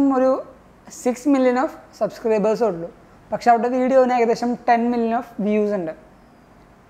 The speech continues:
അപ്പോൾ അവർ പറഞ്ഞൊരു കാര്യം ഞാൻ ശ്രദ്ധിച്ചായിരുന്നു. നമ്മൾ, ഇപ്പം നമ്മളൊരു സിനിമ കാണാൻ പോവുകയാണെങ്കിൽ നമ്മൾ തിയേറ്ററിൽ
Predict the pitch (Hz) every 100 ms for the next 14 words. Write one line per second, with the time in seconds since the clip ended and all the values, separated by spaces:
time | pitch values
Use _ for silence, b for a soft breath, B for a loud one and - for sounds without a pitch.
0 | _ 214 269 262 262 302 277 277 277 269
1 | 247 240 240 247 190 190 185 180 247 -
2 | - - - _ - - - _ - -
3 | 220 226 247 311 - - 277 277 285 302
4 | 311 311 320 320 262 247 262 247 233 226
5 | 226 214 196 214 208 214 185 214 208 190
6 | 202